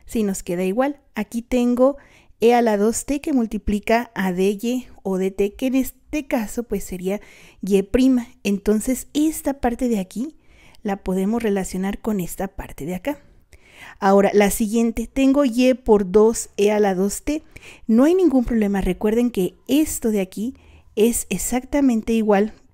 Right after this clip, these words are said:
por lo que comentaba hace ratito, el orden de los factores no altera el producto, entonces es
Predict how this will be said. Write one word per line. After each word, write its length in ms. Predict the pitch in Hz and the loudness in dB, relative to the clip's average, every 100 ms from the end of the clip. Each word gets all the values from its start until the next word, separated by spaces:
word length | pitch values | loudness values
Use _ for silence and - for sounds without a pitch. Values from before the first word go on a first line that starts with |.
| - | -4
por 120 | 208 | -2
lo 120 | 202 | 0
que 160 | 214 190 | 0 0
comentaba 440 | 202 196 190 190 | 0 0 -2 -6
hace 160 | 226 269 | -6 -4
ratito, 460 | 254 202 180 233 - - - - - | -4 -4 -4 -4 -6 -20 -20 -20 -2
el 180 | 185 196 | 2 4
orden 260 | 269 330 | 4 4
de 80 | 320 | 2
los 160 | 269 208 | 2 0
factores 560 | 196 - 208 233 240 | -4 -2 -2 0 -2
no 220 | 202 208 208 | -4 -2 0
altera 500 | 208 208 190 196 196 | -2 -2 0 2 0
el 80 | |
producto, 540 | 196 196 190 - 233 - | 0 -2 -2 -2 -2 -2
entonces 720 | 220 208 - 208 208 233 - - | -2 -2 0 0 0 -4 -4 -2
es 360 | 196 208 - | -2 -2 -10